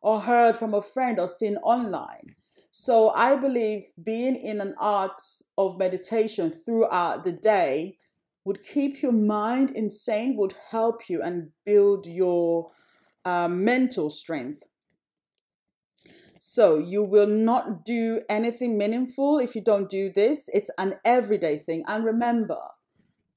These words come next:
every day is also different. So today you may be okay, and tomorrow you might just slightly be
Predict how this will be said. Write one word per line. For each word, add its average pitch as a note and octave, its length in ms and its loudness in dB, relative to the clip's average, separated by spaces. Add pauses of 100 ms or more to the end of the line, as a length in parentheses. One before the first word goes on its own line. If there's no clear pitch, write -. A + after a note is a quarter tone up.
(120)
every A3 300 2
day D3+ 280 -2
is E3 100 -4
also D#3+ 360 -4
different. D#3 540 -4
So E3 100 -8
today F#3 800 2
you F3+ 120 -6
may F3+ 400 -2
be F3+ 280 -10
okay, A3 720 -2
and F#3+ 220 -6
tomorrow G#3+ 520 2
you B3+ 140 0
might C#4+ 280 0
just - 480 -6
slightly D#4+ 400 -2
be G3 300 -4